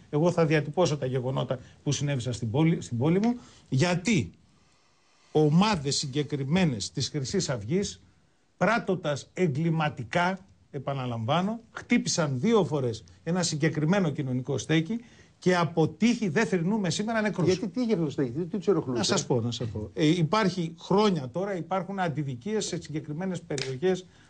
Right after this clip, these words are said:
Speaker 1: του Λεκανοπεδίου.
Speaker 2: Αυτοί ήταν χρυσαυγίτες Ηλιούπολης που
Speaker 1: Όχι,
Speaker 2: ήρθαν
Speaker 1: όχι,
Speaker 2: και χτύπησαν;
Speaker 1: καμία σχέση. Η Ηλιούπολη δεν έχει χρυσαυγίτες, έχει την τύχη να μην έχει χρυσαυγίτες.
Speaker 2: Θα έχει αυτή κάτι, δεν μπορεί να μην έχει καθόλου.
Speaker 1: Όχι,
Speaker 2: Είναι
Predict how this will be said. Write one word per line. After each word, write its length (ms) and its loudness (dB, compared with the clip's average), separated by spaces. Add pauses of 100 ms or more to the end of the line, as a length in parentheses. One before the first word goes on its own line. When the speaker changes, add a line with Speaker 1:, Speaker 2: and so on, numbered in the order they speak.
(120)
Speaker 1:
του 80 2
Λεκανοπεδίου. 520 2
Speaker 2:
Αυτοί 120 2
ήταν 320 4
χρυσαυγίτες 580 0
Ηλιούπολης 640 2
που 140 -6
Speaker 1:
Όχι, 140 4
Speaker 2:
ήρθαν 100 2
Speaker 1:
όχι, 60 2
Speaker 2:
και 60 2
χτύπησαν; 200 4
Speaker 1:
καμία 200 4
σχέση. 300 0
Η 60 0
Ηλιούπολη 340 2
δεν 220 2
έχει 220 0
χρυσαυγίτες, 640 -6
έχει 180 -4
την 120 -8
τύχη 200 -2
να 100 -6
μην 180 -8
έχει 220 -6
χρυσαυγίτες. 460 -12
Speaker 2:
Θα 100 -2
έχει 180 -4
αυτή 140 -8
κάτι, 260 -4
δεν 80 -2
μπορεί 160 0
να 80 -2
μην 100 -4
έχει 80 -6
καθόλου. 260 2
Speaker 1:
Όχι, 120 2
Speaker 2:
Είναι 160 2